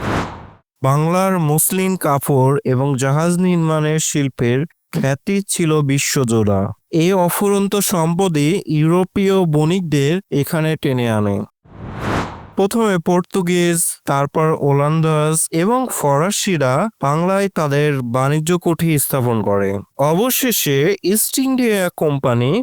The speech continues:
সতেরোশো সাতান্ন সালে পলাশী যুদ্ধে নবাব সিরাজউদ্দৌলাকে পরাজিত করে বাংলার ক্ষমতা দখল করে। এর মাধ্যমে প্রায় দুইশো বছরের ব্রিটিশ ঔপনিবেশিক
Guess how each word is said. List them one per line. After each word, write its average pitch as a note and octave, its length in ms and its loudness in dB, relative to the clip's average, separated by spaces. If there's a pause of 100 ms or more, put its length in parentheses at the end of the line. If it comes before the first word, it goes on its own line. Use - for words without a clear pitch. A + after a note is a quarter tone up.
সতেরোশো G3+ 760 0
সাতান্ন F#3 580 0
সালে C#3+ 460 2 (140)
পলাশী D#3+ 420 0
যুদ্ধে B2 500 0 (420)
নবাব C#3 380 2
সিরাজউদ্দৌলাকে F3 1300 0
পরাজিত D#3 440 0
করে D3 540 2 (100)
বাংলার D3+ 460 0
ক্ষমতা C#3+ 460 -2
দখল B2+ 340 0
করে। G2+ 360 0 (180)
এর E3 240 2
মাধ্যমে A#2+ 640 0 (100)
প্রায় B2 500 0 (240)
দুইশো E3 400 2
বছরের C3 720 2
ব্রিটিশ F#3+ 640 0 (160)
ঔপনিবেশিক F3 1200 0